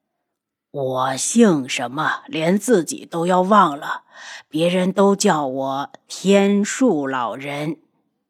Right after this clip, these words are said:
云离差点惊掉下巴，惊呼道：“你就是天树老人，是白锦的师傅？”天树老人温和地笑着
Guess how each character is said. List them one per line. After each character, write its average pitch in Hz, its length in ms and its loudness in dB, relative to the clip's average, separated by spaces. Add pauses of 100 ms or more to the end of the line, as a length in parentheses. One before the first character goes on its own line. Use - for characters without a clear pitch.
(580)
云 277 360 10
离 277 220 10
差 277 300 4
点 190 200 0
惊 269 280 6
掉 247 200 2
下 247 380 2
巴， 139 180 -6 (240)
惊 240 280 6
呼 233 240 2
道 220 300 -2 (1000)
：“你 320 160 12
就 370 160 8
是 440 220 4 (640)
天 427 340 2
树 466 180 8
老 262 220 6
人， 247 380 2 (360)
是 - 380 6 (580)
白 285 220 4
锦 262 260 2
的 247 140 2
师 403 340 6
傅？” 339 360 4 (1120)
天 208 260 2
树 208 220 2
老 151 180 2
人 151 380 -4
温 202 240 2
和 156 180 -2
地 175 140 -2
笑 180 320 -2
着 - 320 -14